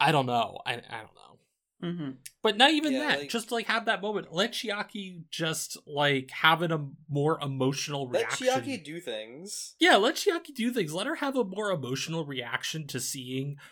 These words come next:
Speaker 1: who, someone who is ostensibly, like, her best friend be in this fucked up state, right?
Speaker 2: Yeah. I'm not gonna spoil anything, but they really do Chiaki dirty in the show, and it gets even worse as it goes on.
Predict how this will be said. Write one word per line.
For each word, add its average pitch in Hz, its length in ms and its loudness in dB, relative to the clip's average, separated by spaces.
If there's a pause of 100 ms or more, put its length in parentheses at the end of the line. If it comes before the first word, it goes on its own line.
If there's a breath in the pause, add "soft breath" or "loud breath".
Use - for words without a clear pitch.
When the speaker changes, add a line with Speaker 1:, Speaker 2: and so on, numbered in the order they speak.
(420 loud breath)
Speaker 1:
who, 165 340 0 (100)
someone 156 320 0
who 151 160 2
is 135 180 -4
ostensibly, 135 880 -2
like, 123 240 -4
her 139 140 -2
best 127 400 -2
friend 120 520 -4 (500)
be 147 200 -2
in 143 140 -2
this 131 220 -2
fucked - 460 -2
up 120 160 0
state, - 380 -6 (400)
right? 127 380 2 (260)
Speaker 2:
Yeah. - 200 -6 (420)
I'm 190 100 2
not 247 140 4
gonna 277 160 -2
spoil 226 400 -2
anything, 214 560 -4
but - 400 -4 (580 soft breath)
they 240 140 6
really 247 260 2
do 240 160 -2
Chiaki 202 480 0
dirty 175 300 -2
in 160 100 0
the 147 80 -2
show, 151 440 -2
and 156 200 0
it 170 80 -8
gets 165 240 -2
even 165 320 -6
worse 143 300 -6
as 147 140 -6
it 143 80 -12
goes 139 220 -8
on. 165 300 -10